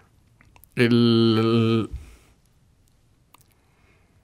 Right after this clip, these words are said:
intentamos, intentamos empezar, como, como te digo, desde en medio y, y mirar mucho las bandas nuevas, ¿no? Ahora, el, la cantidad de propuestas que hay, pues, es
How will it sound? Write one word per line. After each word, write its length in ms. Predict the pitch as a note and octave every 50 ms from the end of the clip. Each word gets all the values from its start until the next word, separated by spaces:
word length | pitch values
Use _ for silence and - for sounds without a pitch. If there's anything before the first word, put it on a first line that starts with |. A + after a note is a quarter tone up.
| - D#3+ - - _ _ _ _ _ _ _ _ - F#2+ G2
intentamos, 640 | - D3 B2+ C#3 D3+ C3 - F#3+ G#3 G#3+ F#3+ -
intentamos 600 | D#3 D3 B2+ - D3 C3+ A#2+ F3+ F#3 G3+ F3+ D3
empezar, 420 | C#3+ A#2+ - A2+ - - C3+ B2+ -
como, 480 | - A#2 A2 G#2+ G2 G2 G2 G2 F#2
como 360 | - - G2 G2 G2 G2 G2 F#2
te 120 | - G2
digo, 320 | F#2+ A#2 C3 C#3+ D#3+ D3+ A#2
desde 380 | G2+ G#2 G2 F2+ F2 F#2+ G2
en 100 | F#2+ G2+
medio 460 | G#2+ A#2 B2 C3 C#3+ D3 F3 F#3 F3
y, 60 | B2+ G#2+
y 360 | G2+ A2 A2+ A2+ A2 A2+ A2+
mirar 340 | G#2+ A2 A2 A2+ B2+ B2+ B2
mucho 360 | B2 B2 B2+ B2 - B2+ G#2
las 160 | G2+ F#2+ E2+
bandas 360 | F#2+ G#2+ G#2+ G#2+ G#2 G2 -
nuevas, 600 | G#2+ G#2 G#2 G#2 F#2 E2 - - - - - - _ _
¿no? 320 | - F#2 F2+ A#2+ E3+ - - - - - - - - - - - - - - _ _ _ _
Ahora, 400 | - A2+ B2+ C3 A#2+ G2+ F#2 - - - _ _ _ _ _ _ _ _ _ _
el, 560 | - A#2 A2 G#2 G#2 G#2+ G#2+ G#2 G#2 G#2+ A2 A2+
la 160 | A#2 A2+ -
cantidad 460 | - B2 B2 A#2+ B2 A#2 A#2+ C#3+ D#3
de 80 | D#3+ D3
propuestas 580 | - B2+ G#2 - - B2+ C3 B2+ - C3+ -
que 160 | - - A2
hay, 240 | G2 G2 G#2 A#2 C#3
pues, 260 | C#3 - G#2 F2+ -
es 440 | A2+ G#2 G2 - - - - - -